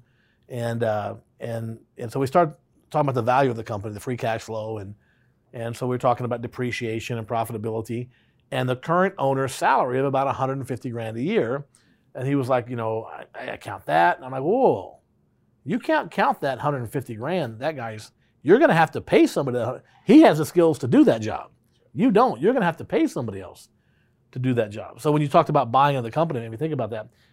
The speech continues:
You gotta think of those things. I, I made some huge mistakes. You know, in two thousand seven, I bought four or five other companies in, in Colorado Springs, and, uh, damn near went bankrupt in oh eight and oh nine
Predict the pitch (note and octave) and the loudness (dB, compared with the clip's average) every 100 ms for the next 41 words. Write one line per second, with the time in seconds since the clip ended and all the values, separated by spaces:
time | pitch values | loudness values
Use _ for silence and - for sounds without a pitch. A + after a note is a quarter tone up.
0 | _ D3 C3+ C4+ G#3 - G3 D3+ A2+ B2 | _ -6 0 0 0 -2 -4 -6 -10 -10
1 | A2 A#3 C#4 C#4 B3 C#3 G2+ G2+ E3+ C#3 | -6 -4 -4 -4 -4 -6 -10 -6 -6 -6
2 | A#2+ A#2 A#2+ A#3 F#3+ C#3 A2 G3 F3+ E3 | -10 -10 -6 -2 0 -2 -4 -4 -2 -2
3 | B2 - D#3 G#2 G2+ _ _ _ _ _ | -2 2 2 2 -12 _ _ _ _ _
4 | - D3 C#3 - D#3+ B2+ C#3+ C3+ B2 D3+ | 0 0 0 0 0 2 -2 -2 -2 -4
5 | D#3 B2+ A#2 A#2+ - _ _ - B2 B2 | -4 -6 -8 -12 -16 _ _ -16 -12 -8
6 | B2+ G2 - F3 A2+ A#2 - _ _ _ | -8 -6 -4 -2 -4 -10 -20 _ _ _
7 | _ _ _ - D3 C#3 C3 C3 B2+ - | _ _ _ -4 0 2 2 0 -4 -8
8 | - B2 A#2 A#2 C#3 C#4+ G#3+ B2 A2+ B3 | -10 -8 -8 -4 -2 0 0 0 0 0
9 | - - B2 A#2+ B2 A#2+ A#2+ B2+ F#3 B2+ | -2 -10 -8 -6 -4 -6 -10 -10 -10 -12